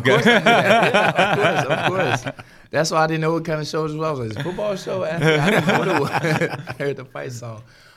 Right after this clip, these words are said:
Speaker 2: Um, but yeah, my mom definitely knew. She had a lot of support growing up. My dad did too, but, uh, my mom, I feel like she really maximized her playing career compared to, like,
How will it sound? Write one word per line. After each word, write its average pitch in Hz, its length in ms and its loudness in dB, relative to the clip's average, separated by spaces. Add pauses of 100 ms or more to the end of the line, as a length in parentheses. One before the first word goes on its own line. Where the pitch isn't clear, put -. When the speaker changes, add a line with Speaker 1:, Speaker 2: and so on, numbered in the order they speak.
(160)
Speaker 2:
Um, 120 580 -2
but 127 120 -2
yeah, 127 160 2
my 123 140 -2
mom 127 320 -2
definitely 120 340 -6
knew. 107 180 -10
She 127 180 -8
had 120 140 -4
a 110 60 -4
lot 110 180 -6
of 104 60 -12
support 107 420 -10
growing 107 280 -10
up. 104 200 -12
My 165 120 -6
dad 147 300 0
did 120 240 -6
too, 123 240 -4
but, 104 280 -8 (600)
uh, 107 180 -10
my 110 140 -8
mom, 117 360 -4
I 120 100 -8
feel 117 200 -8
like 107 280 -8
she - 180 -8
really 107 240 -6
maximized 104 640 -12
her 104 120 -10
playing 98 340 -16
career 101 500 -12 (440)
compared 104 520 -8
to, 101 100 -12
like, 101 340 -12